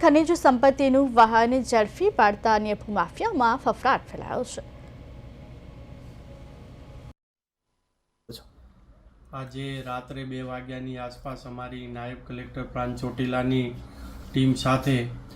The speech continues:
Speaker 2: અમોએ જસદણ ચોટીલા હાઈવે ઉપર આકસ્મિક રીતે તપાસણી અને રેડ પાડવામાં આવેલી હતી અને આ રેડ દરમિયાન જુદા જુદા તદ્દન ગેરકાયદેસર રોયલ્ટી પાસ વગરના ઓવરલોડ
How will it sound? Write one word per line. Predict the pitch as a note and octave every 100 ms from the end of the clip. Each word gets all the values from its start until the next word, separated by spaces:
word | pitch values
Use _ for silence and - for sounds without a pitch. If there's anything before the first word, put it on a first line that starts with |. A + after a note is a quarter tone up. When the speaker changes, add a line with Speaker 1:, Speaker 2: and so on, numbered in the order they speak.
| - - -
Speaker 2:
અમોએ | B2+ C3 C3 B2
જસદણ | C3 A#2+ - C#3 C3+ C3
ચોટીલા | A#2+ C3 B2+ B2+ B2 A#2+
હાઈવે | B2 B2+ C3 B2+
ઉપર | B2 C#3 C3 B2+ B2 A#2+ - - - - - B2+
આકસ્મિક | B2+ C#3 C3 - C3+ C3
રીતે | B2+ B2 C3 B2+ B2+ B2+ -
તપાસણી | B2+ A#2+ C3 B2+ C3 C3
અને | B2+ B2+ B2 A#2+ - - - C3
રેડ | B2+ B2
પાડવામાં | C3 B2+ C3 C3 C3
આવેલી | C3 C3+ C3 B2+
હતી | B2+ D3 F3+ - - - - - - C3
અને | B2+ B2 B2 C3+
આ | C#3 C3+ C3
રેડ | C3 C3 B2+
દરમિયાન | B2 B2 C3+ C#3 B2+ B2 B2+ - - - - - -
જુદા | C3 C#3 C3+ C3
જુદા | B2 C3 B2+
તદ્દન | B2+ C3 B2+
ગેરકાયદેસર | B2+ B2+ B2 B2+ C3 C3 - C3+ A#2
રોયલ્ટી | B2+ B2+ B2 C3 B2+
પાસ | B2+ B2 B2+
વગરના | A#2+ B2+ B2+ B2 A#2 - - - - - C3
ઓવરલોડ | C3 C3+ B2+ C3